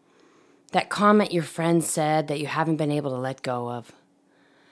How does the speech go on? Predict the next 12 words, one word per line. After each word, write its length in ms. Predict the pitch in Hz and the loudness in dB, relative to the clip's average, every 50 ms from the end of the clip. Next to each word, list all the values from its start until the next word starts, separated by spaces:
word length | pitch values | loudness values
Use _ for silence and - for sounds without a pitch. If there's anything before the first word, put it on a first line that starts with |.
| _ _ _ _ | _ _ _ _
And 160 | - 190 196 | 2 2 4
I 100 | 196 190 | 4 4
want 300 | 190 190 196 202 - - | 4 2 2 0 0 0
you 60 | 196 | 0
to 120 | 165 147 143 | 0 -2 -2
let 400 | 139 143 156 165 170 185 180 - - | -2 0 4 6 6 4 4 4 2
it 240 | 185 175 170 - - | 2 2 2 0 -4
all 400 | 165 147 147 147 147 143 147 147 | -4 -2 0 0 0 0 -2 -4
go. 680 | 143 - 151 143 143 139 135 127 123 - - - - - - _ _ _ _ _ _ _ _ _ _ _ _ _ _ _ _ _ _ _ _ _ _ _ | -4 -2 -2 0 0 0 -2 -2 -4 -6 -10 -14 -20 -20 -20 _ _ _ _ _ _ _ _ _ _ _ _ _ _ _ _ _ _ _ _ _ _ _
Let 340 | - 151 151 151 160 160 - | -8 -4 0 0 0 0 0
it 220 | 185 180 180 - - | -2 -2 -2 -2 0
go. 400 | 185 160 151 143 135 - - | 2 2 2 2 0 -4 -10